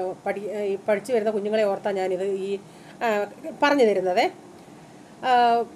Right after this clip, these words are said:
എണ്ണ ഒഴിച്ച് ഒരു നുള്ള് കടുകും, ഏ, ഒരു നുള്ളല്ല, അര ടീസ്പൂൺ കടുകും ഒരു നുള്ള് ഉലുവയും കൂടെ ഇട്ട് അത് പൊട്ടി വരുമ്പം നമ്മൾ ഇഞ്ചിയും വെളുത്തുള്ളിയും, ഏ, ചേർത്ത് അത് നന്നായി വഴറ്റി, വലിയ വെളു-, വെളുത്തുള്ളി ആണെങ്കിൽ ഒന്ന്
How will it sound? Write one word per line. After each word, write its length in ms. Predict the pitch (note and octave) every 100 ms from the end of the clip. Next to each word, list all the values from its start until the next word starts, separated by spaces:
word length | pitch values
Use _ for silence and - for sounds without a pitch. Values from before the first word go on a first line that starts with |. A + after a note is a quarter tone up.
| - - -
എണ്ണ 300 | C#4+ C#4+ C#4
ഒഴിച്ച് 480 | A#3+ G#3+ G#3+ F4 B3+
ഒരു 160 | A#3+ A#3
നുള്ള് 260 | A#3+ A#3+ G#3
കടുകും, 500 | G3+ F#3+ A#3+ B3 -
ഏ, 80 | G3+ G3+ F#3+ F#3 - - B3+
ഒരു 120 | D4+
നുള്ളല്ല, 300 | C#4+ F#3+ E3+
അര 120 | F#3+
ടീസ്പൂൺ 420 | - B3+ A3+ A#3
കടുകും 360 | G3+ G3 B3 G#3+
ഒരു 120 | F#3+
നുള്ള് 220 | G3+ G#3+
ഉലുവയും 300 | F#3+ F#3+ G#3
കൂടെ 120 | G3+ F#3
ഇട്ട് 160 | D#3+
അത് 320 | A#3 G3 F#3
പൊട്ടി 280 | G3+ F#3+ F#3
വരുമ്പം 420 | G3+ F3+ F3+ C4+ - - - - -
നമ്മൾ 240 | F#3+ G3+
ഇഞ്ചിയും 540 | G3+ F#3 F#3+ F#3+ A3 F#3
വെളുത്തുള്ളിയും, 600 | F3+ F#3 G3+ G3+ G#3+ D#3 - - - - -
ഏ, 160 | F#3+ F#3
ചേർത്ത് 340 | G#3 G3+ G3+
അത് 300 | G#3 F#3+ G#3+
നന്നായി 340 | F#3+ F#3 G3+
വഴറ്റി, 480 | F#3+ F3+ F3 E3+ D4 A3
വലിയ 320 | G#3+ A#3 C#4+
വെളു-, 360 | A3+ G#3+ G3
വെളുത്തുള്ളി 360 | A3 G3+ G#3 G#3
ആണെങ്കിൽ 240 | F#3 F#3+
ഒന്ന് 240 | G3+ F#3+